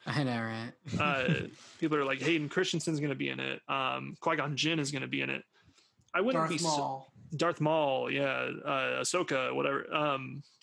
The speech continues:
Speaker 1: Kiara, or
Speaker 2: <laughs>
Speaker 1: from Solo.
Speaker 2: I, yeah, I wouldn't. Oh, yes, yeah.
Speaker 1: Kira,
Speaker 2: Uh,
Speaker 1: Kira.
Speaker 2: yeah, Kira.
Speaker 1: Akira. Jesus Christ.
Speaker 2: <laughs> Yeah. W-, weird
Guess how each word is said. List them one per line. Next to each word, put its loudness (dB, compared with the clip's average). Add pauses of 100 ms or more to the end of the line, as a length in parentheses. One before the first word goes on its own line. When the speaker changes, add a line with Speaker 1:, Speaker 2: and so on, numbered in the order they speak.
Speaker 1:
Kiara, -4 (720)
or 2
Speaker 2:
<laughs> -12
Speaker 1:
from -4
Solo. -2
Speaker 2:
I, 0 (600)
yeah, 4
I 2
wouldn't. 2
Oh, 6
yes, 2
yeah. -2 (160)
Speaker 1:
Kira, 2
Speaker 2:
Uh, -6 (180)
Speaker 1:
Kira. -16 (160)
Speaker 2:
yeah, 0
Kira. -4
Speaker 1:
Akira. -4 (120)
Jesus -12
Christ. -14 (100)
Speaker 2:
<laughs> -8
Yeah. 2 (840)
W-, 2
weird 4